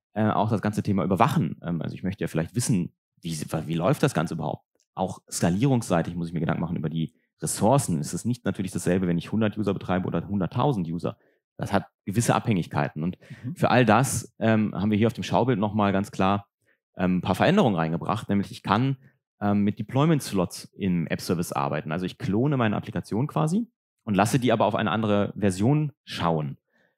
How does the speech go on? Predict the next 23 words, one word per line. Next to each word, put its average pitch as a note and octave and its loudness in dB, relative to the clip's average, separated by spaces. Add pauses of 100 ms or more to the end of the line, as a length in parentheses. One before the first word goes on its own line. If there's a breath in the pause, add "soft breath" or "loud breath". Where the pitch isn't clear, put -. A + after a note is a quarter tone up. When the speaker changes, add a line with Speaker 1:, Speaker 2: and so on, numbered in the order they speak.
(240)
Speaker 1:
Ähm, F#2 2
hier A2 4
in A2 4
dem G2 2
Beispiel C3 0 (100)
schaut G2+ 0
jetzt A#2+ -4
also G2 0
unsere F2+ 0
Staging-Umgebung A#2 -2
direkt F#2 -2
auf G2 0 (300)
das - -10
GitHub B2 0
von G2+ -2
der G2 0
Glück G2 -2
und F2 -2
Kanja, A#2+ 0 (280)
auf G2+ -2
unsere B2+ 2
produktive G2+ 0
Version. F2 0